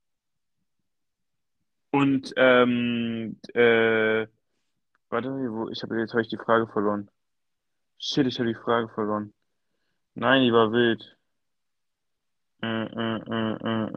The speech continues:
äh, äh, äh. Ich bin hier, sind so Kat-, du musst dir vorstellen, hier sind so Kategorien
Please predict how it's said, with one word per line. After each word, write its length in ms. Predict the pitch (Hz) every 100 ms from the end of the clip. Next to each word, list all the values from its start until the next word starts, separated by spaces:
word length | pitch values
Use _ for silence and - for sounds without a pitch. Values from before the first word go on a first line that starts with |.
| 113 113 -
äh, 220 | 110 107 -
äh, 400 | 113 110 - 113
äh. 20 | 101 _ _ _ _ _ _ _ _ _ _ _ _ _ _ _ _ _ _ - -
Ich 140 | 127
bin 100 | - 151
hier, 220 | 143 139
sind 180 | 147 160
so 80 |
Kat-, 240 | 165 160 135
du 60 |
musst 180 | 143 156
dir 80 | 160
vorstellen, 400 | - 160 160 151
hier 80 | 151
sind 120 | -
so 80 | -
Kategorien 680 | 160 147 139 147 170 196